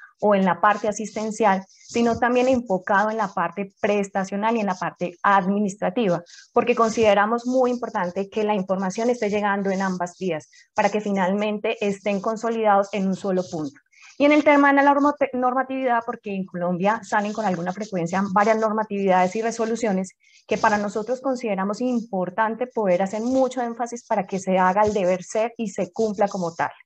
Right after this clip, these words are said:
Otro punto en el cual estamos trabajando y que nos sentimos muy orgullosos es trabajar en todo lo que son las campañas educativas, en todo lo que es el awareness de la patología de cáncer de pulmón, a través de una estrategia digital que finalmente, gracias a la pandemia,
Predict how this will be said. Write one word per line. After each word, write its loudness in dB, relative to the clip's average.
Otro 4
punto 4
en 6
el 4
cual 4
estamos 0
trabajando 0
y -8
que -8
nos -8
sentimos -2
muy 4
orgullosos -2
es -4
trabajar 0
en -2
todo 0
lo -2
que -8
son -8
las -4
campañas -2
educativas, -2
en -8
todo 0
lo -2
que -8
es -8
el -2
awareness 2
de 0
la 2
patología -2
de 0
cáncer -8
de -2
pulmón, -4
a 4
través 4
de 4
una 4
estrategia 0
digital -4
que -2
finalmente, 0
gracias 2
a 0
la 0
pandemia, -4